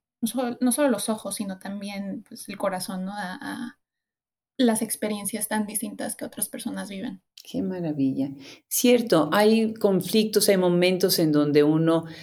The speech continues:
Speaker 2: se pregunta muchos aspectos de la identidad cuando eres migrante, porque, pues, eres un poquito de todo, ¿no? Eres una buena manera de conjugar, pues, muchas otras cosas que son cada una de las culturas a las que estás expuesta.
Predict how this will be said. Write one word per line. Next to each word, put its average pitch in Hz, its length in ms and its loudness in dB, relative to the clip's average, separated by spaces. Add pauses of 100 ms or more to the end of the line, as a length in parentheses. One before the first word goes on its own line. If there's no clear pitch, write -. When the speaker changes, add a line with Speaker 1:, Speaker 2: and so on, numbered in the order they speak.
Speaker 2:
se - 160 0
pregunta 175 420 4
muchos 175 400 2
aspectos 165 640 2
de 151 140 4
la 131 220 4
identidad 139 840 4
cuando 156 180 4
eres 165 220 4
migrante, 151 920 4 (300)
porque, 180 300 4
pues, 190 240 6
eres 302 180 6
un 302 80 6
poquito 226 380 6
de 185 120 4
todo, 175 440 6
¿no? 139 180 4
Eres 202 340 2
una 180 200 4
buena 160 680 4 (220)
manera 160 840 4
de 147 220 4
conjugar, 147 800 2
pues, 147 140 2
muchas 180 400 0
otras 160 400 2
cosas 165 500 4
que 139 140 -2
son 151 320 4
cada 143 220 2
una 143 160 2
de 135 40 2
las 127 180 2
culturas 131 520 0
a 127 40 -2
las 123 160 0
que - 80 -14
estás - 280 -2
expuesta. - 720 -4